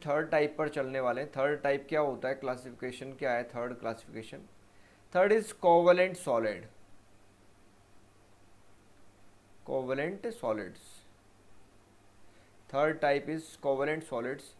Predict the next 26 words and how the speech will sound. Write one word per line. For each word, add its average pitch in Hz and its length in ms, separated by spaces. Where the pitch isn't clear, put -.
अब 165 240
covalent 202 460
solids 196 320
कौन 170 180
से 208 140
type 175 260
के 180 80
solids 151 360
होते 127 200
हैं? 143 80
सबसे 151 280
पहली 139 220
बात 127 260
तो 147 80
constituent 151 800
particles 135 680
क्या 123 160
होते 98 280
हैं? - 220
Constituent 151 540
particles 139 680
कौन 123 240
से 131 60
होते 113 280
हैं 113 60
इनके? 113 240